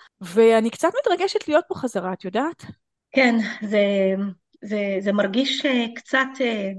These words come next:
Speaker 2: איזושהי חזרה, התחלה של חזרה ל-, לנורמליות.
Speaker 1: כן.
Speaker 2: אנחנו עוד, אה, מאוד רחוקים מנורמליות.
Speaker 1: כמו כולם זה בסדר החדש, אז כן, גם אנחנו כמו כולם, אבל למרות שאנחנו כמו כולם, הדיגיטל לא עוצר לשנייה,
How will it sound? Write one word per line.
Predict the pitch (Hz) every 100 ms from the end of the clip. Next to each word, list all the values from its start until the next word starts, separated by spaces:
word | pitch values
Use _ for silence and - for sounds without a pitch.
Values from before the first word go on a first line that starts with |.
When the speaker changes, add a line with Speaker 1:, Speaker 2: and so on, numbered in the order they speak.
| 190 _ _ -
Speaker 2:
איזושהי | 262 285 - 269
חזרה, | - 214 202 202 208 - -
התחלה | - - 214 220 269
של | - -
חזרה | 202 190 170 175
ל-, | 190 185 180 - 202 _ _ _ _ -
לנורמליות. | 190 190 185 190 214 262 302
Speaker 1:
כן. | 254 196
Speaker 2:
אנחנו | - 202
עוד, | 185
אה, | 185 185
מאוד | 190 214 240
רחוקים | 254 214 - 226 220
מנורמליות. | 220 196 185 190 190 185 180 - _ _ _
Speaker 1:
כמו | 320 320
כולם | 285 254 240
זה | 214
בסדר | 214 208 190
החדש, | 185 190 175 196
אז | 220
כן, | - 294
גם | 226
אנחנו | 233 254 240
כמו | 208 202
כולם, | - 240 311 339 _ - _ 220
אבל | 208 226
למרות | 233 240 277
שאנחנו | 277 262 262
כמו | 247 254
כולם, | - 240 233 226 226 -
הדיגיטל | 214 220 233 233
לא | 202
עוצר | 214 - 220
לשנייה, | 214 - 208 190 202